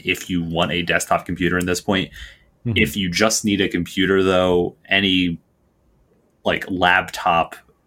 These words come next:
Speaker 1: class is going to possibly be a better purchase
Speaker 2: Right.
Speaker 1: than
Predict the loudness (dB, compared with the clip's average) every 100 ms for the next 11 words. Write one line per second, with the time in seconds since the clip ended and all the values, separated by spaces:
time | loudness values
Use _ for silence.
0 | _ -4 0 0 -2 -6 -6 -4 -4 -6
1 | -10 _ -14 -6 -4 -4 -8 -8 -6 -4
2 | -4 -2 -4 -2 -2 -2 -4 -8 _ _
3 | _ _ _ _ _ _ _ _ _ _
4 | -4 -2 -2 -2 -2 -2 -4 -6 -8